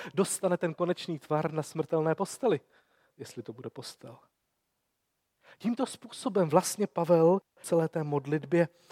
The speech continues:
popisuje proces od někud někam, proces ne nepodobný toku řeky. A je takto zarámován od pramene k deltě, od počátku do posledního dne. To byl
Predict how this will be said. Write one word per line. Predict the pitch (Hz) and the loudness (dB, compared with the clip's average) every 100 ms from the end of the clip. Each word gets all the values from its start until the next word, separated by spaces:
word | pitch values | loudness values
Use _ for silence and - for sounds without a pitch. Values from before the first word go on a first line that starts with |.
| - - | -18 -8
popisuje | 202 247 - 233 214 | -4 -2 -2 0 0
proces | - 180 170 - 156 180 - - - _ _ | 0 0 0 2 2 2 0 -6 -10 _ _
od | - 214 | 2 2
někud | 208 208 196 196 - | 4 2 2 -2 -4
někam, | 180 175 147 135 165 - - | -2 -2 -2 -4 -4 -8 -6
proces | 180 196 - 202 - - _ | -2 -2 0 0 0 -6 _
ne | 143 160 185 190 190 | -8 0 2 2 0
nepodobný | 143 160 175 185 175 170 160 175 | 2 4 4 4 4 4 2 -2
toku | - 202 - - 175 160 _ _ | 2 0 0 -6 -8 -8 _ _
řeky. | 143 147 - - 120 _ _ _ - - | -8 -8 -8 -14 -16 _ _ _ -20 -8
A | |
je | 139 | -8
takto | - - - - | -4 -4 -4 -6
zarámován | 147 151 151 147 131 113 113 - - - | 0 2 2 0 -2 -6 -8 -10 -14 -4
od | - | -4
pramene | - 190 170 165 160 | 0 0 2 2 0
k | |
deltě, | 135 147 151 - 135 - - | 2 4 4 2 -4 -4 -8
od | - 196 | -2 -2
počátku | - 196 - 180 175 - 190 - - | -2 -4 2 2 2 0 0 0 -8
do | - | -6
posledního | - 165 - 156 156 139 143 | -4 -4 0 0 0 -4 -4
dne. | 120 139 - _ _ _ _ _ _ _ _ _ _ _ _ _ _ | 0 -2 -2 _ _ _ _ _ _ _ _ _ _ _ _ _ _
To | 147 | 0
byl | 165 | 0